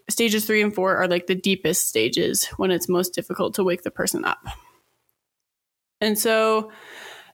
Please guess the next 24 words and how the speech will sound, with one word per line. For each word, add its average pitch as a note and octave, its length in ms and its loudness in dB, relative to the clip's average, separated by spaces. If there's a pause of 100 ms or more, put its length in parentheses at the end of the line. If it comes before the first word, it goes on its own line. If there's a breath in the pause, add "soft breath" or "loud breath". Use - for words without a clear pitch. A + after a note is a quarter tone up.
this A3 200 2
cycle B3+ 320 2
is A#3+ 140 4
not G#3+ 200 4
an F3+ 140 0
even B3+ 320 2
one. C4 260 4
And A3+ 140 0
so G#3+ 100 2
most G3+ 280 2
of A3+ 80 0
the G#3+ 80 4
rem G#3 240 2
sleep G#3 260 0
occurs G3+ 420 0
later F#3 460 2
in B3+ 200 2
your B3 100 2
sleep C4+ 280 0
or A3 120 2
earlier F#3+ 360 2
in F#3+ 100 2
the F3+ 80 2
morning. G#3+ 500 2